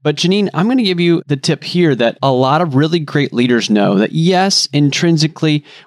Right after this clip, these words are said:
we need to be motivated. Yes, we need to be moving forward, but there are also a ton of little things you can do. And you should still be doing these things. So let me give you a couple that some really great principals are using, some principals that are in our masterminds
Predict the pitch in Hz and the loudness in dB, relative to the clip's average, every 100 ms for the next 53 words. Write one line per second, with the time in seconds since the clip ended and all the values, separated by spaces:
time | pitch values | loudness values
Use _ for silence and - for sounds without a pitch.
0 | - 139 143 135 131 123 127 127 127 131 | -2 0 2 2 0 2 0 0 0 0
1 | 131 131 165 165 - 160 147 143 131 127 | 0 0 0 -2 -2 -2 0 2 2 2
2 | 123 120 120 123 127 _ 170 180 277 - | 0 0 2 0 -2 _ -8 -2 0 2
3 | 247 285 294 196 - 208 233 202 165 143 | 2 2 0 -2 -4 -2 0 0 0 2
4 | 170 151 120 110 98 101 98 90 73 - | 2 0 0 0 0 0 0 -2 -4 -6
5 | - _ _ _ _ _ _ - 151 185 | -16 _ _ _ _ _ _ -2 2 2
6 | 175 - 254 262 226 - - 208 202 214 | 2 0 2 2 0 -2 0 0 2 0
7 | 175 240 262 170 110 - 107 101 151 - | 2 2 2 2 0 -2 -4 -6 -6 -6
8 | - - _ _ _ _ _ - 202 - | -6 -10 _ _ _ _ _ -4 -2 0
9 | 240 262 254 233 185 - 147 110 90 120 | 0 0 0 0 0 0 -2 -2 -4 -2
10 | 147 139 165 170 156 - 143 139 135 143 | 0 2 2 2 0 -2 -2 -2 -2 -2
11 | 131 113 131 135 175 180 - - 143 143 | 0 0 0 0 -2 -4 -14 -8 -4 0
12 | 156 160 156 139 131 120 117 104 107 120 | 0 0 -2 0 0 0 0 2 0 0
13 | 139 170 175 226 | 0 0 0 -2